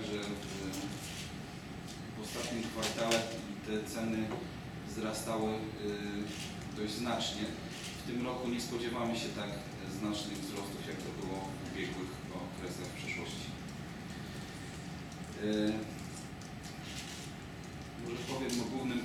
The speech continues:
powodzie, właściwie dwóch. Po pierwsze, to sytuacja na rynku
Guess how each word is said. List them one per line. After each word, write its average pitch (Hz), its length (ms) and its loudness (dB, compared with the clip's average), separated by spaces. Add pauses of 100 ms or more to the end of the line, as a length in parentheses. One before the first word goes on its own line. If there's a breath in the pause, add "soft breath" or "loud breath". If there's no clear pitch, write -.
powodzie, 117 420 2 (140)
właściwie - 380 0
dwóch. - 260 2 (600)
Po - 140 -4
pierwsze, 120 240 2 (100)
to 117 80 2 (640)
sytuacja 120 440 -2
na 110 120 2
rynku 110 200 2